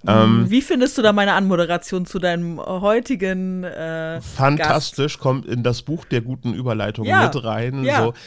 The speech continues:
Speaker 2: ich wollte nämlich tatsächlich nur anmerken, dass ich jetzt den Januar, wo du gesagt hast, dass man halt ein bisschen ruhiger oder ein bisschen überlegter das Ganze angehen lässt, habe ich die Zeit natürlich genutzt, um zu Hause ein bisschen auszumisten, aufzuräumen,
Speaker 1: Ah.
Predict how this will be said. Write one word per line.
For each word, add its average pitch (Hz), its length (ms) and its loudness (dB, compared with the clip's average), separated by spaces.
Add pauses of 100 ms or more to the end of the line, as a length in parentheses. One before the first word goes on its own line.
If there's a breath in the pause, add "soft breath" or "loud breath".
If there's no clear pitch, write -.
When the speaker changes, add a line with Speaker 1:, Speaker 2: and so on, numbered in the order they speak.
Speaker 2:
ich 110 140 -4
wollte 156 220 6
nämlich 143 180 2
tatsächlich 135 320 0
nur 135 140 0
anmerken, 131 420 0
dass 113 140 -4
ich 120 120 -6
jetzt 120 220 -4
den 117 120 0
Januar, 127 600 2
wo 120 60 -4
du 113 80 -4
gesagt 110 300 -4
hast, 110 120 -6
dass - 160 -8
man 110 300 0
halt 107 180 -2
ein 107 120 0
bisschen 107 260 0
ruhiger 107 480 2
oder 107 160 4
ein 104 80 4
bisschen 104 200 2
überlegter 101 420 2
das 123 140 2
Ganze 110 280 2
angehen 110 260 6
lässt, 107 240 2
habe 104 140 2
ich - 80 -6
die 107 120 2
Zeit 98 280 4
natürlich 101 400 4
genutzt, 101 520 6
um 95 140 2
zu 92 180 -2
Hause 123 260 4
ein 95 120 4
bisschen 104 240 -2
auszumisten, 117 760 4
aufzuräumen, 107 720 2
Speaker 1:
Ah. 156 340 -2